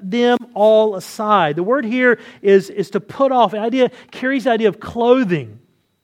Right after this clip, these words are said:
right? One of the things about the New Testament church, when, when they would go through a baptismal ceremony, right? And a baptism is a picture of our old life and, our,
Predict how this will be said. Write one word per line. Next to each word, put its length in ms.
right? 400
One 140
of 80
the 80
things 260
about 240
the 80
New 200
Testament 480
church, 400
when, 220
when 120
they 80
would 180
go 120
through 220
a 40
baptismal 680
ceremony, 760
right? 300
And 120
a 40
baptism 400
is 100
a 60
picture 520
of 240
our 200
old 240
life 320
and, 100
our, 80